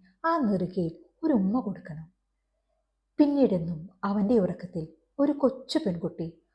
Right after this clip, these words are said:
സ്വർണ്ണ കൊലുസു കിലുക്കി ഓടിക്കളിച്ചു. അവൻ സ്വയം മന്ത്രിച്ചു, "ഓമനെ ഭീരുവാണച്ഛൻ, അല്ലെങ്കിൽ നിൻ പൂമയെ സമുദ്രത്തിലിട്ടേച്ചു പോരുമോ?" ലോകത്തെ വിറപ്പിച്ച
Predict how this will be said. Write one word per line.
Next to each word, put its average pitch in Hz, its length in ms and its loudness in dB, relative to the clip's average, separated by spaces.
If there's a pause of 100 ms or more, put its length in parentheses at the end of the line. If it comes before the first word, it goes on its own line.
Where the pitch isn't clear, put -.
സ്വർണ്ണ 226 360 4
കൊലുസു 190 420 0
കിലുക്കി 180 520 -4 (140)
ഓടിക്കളിച്ചു. 196 720 -2 (920)
അവൻ 180 280 0 (160)
സ്വയം 190 460 0
മന്ത്രിച്ചു, 165 500 -6 (640)
"ഓമനെ 175 500 -2 (500)
ഭീരുവാണച്ഛൻ, 180 920 0 (320)
അല്ലെങ്കിൽ 180 500 0
നിൻ 170 240 -2
പൂമയെ 170 420 -4 (420)
സമുദ്രത്തിലിട്ടേച്ചു 190 1160 2
പോരുമോ?" 170 340 -8 (1120)
ലോകത്തെ 196 460 10
വിറപ്പിച്ച 180 440 -4